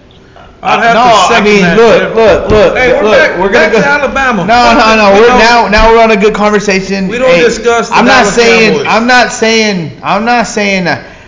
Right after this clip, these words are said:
Speaker 2: I fucking love Zeke Elliott. I'm, I'm just saying he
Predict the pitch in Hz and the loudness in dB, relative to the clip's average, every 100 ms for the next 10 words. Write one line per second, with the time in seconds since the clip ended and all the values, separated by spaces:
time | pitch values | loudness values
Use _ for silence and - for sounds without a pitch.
0 | - 139 147 185 - 139 123 123 123 160 | -10 -6 -4 -2 -2 -2 -2 -2 0 0
1 | 214 151 165 165 151 147 160 151 127 156 | 0 -2 -4 -6 -2 0 0 0 -2 -4
2 | 170 151 220 220 - 196 180 160 175 208 | -4 -2 0 -2 -2 -2 0 -2 -2 -2
3 | 190 - | -4 -10